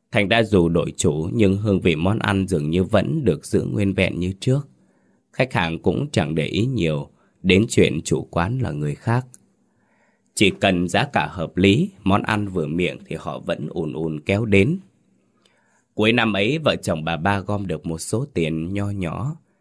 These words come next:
Hai người đã dùng nó để đến bệnh viện lớn kiểm tra sức khỏe cho ông ba. Khi bác sĩ nói ông vẫn còn cơ hội có con thì hai vợ chồng mừng rỡ lắm. Có điều, ờ, ông ba thời gian này phải bỏ rượu, bỏ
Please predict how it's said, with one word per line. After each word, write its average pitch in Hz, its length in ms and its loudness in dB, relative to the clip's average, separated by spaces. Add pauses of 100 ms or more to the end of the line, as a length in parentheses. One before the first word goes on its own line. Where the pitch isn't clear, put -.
(240)
Hai 117 200 2
người 95 180 6
đã 101 140 4
dùng 78 340 0
nó 107 260 0
để 90 140 0
đến 101 300 -2
bệnh 76 240 -2
viện 73 180 -2
lớn 90 320 0 (100)
kiểm 80 280 -2
tra 92 180 -2
sức - 240 -6
khỏe - 280 -2 (100)
cho 92 120 -4
ông 90 300 -6
ba. 90 260 -4 (920)
Khi 113 200 4
bác 117 180 2
sĩ 107 220 4
nói 107 300 4
ông 98 220 4
vẫn 104 200 2
còn 80 280 0
cơ 101 180 -2
hội 101 280 -2
có 113 280 -4
con 98 340 0
thì 82 120 -6
hai 90 220 -4
vợ 82 260 -2
chồng 76 280 -4
mừng 76 220 -6
rỡ 92 220 -4
lắm. 127 360 -4 (720)
Có 139 100 2
điều, 87 360 2
ờ, 85 280 -2 (100)
ông 107 180 2
ba 107 180 2
thời 82 220 -2
gian 101 300 -2
này 82 240 -2
phải 80 140 -6
bỏ 82 340 -4
rượu, 82 280 -2
bỏ 82 220 -2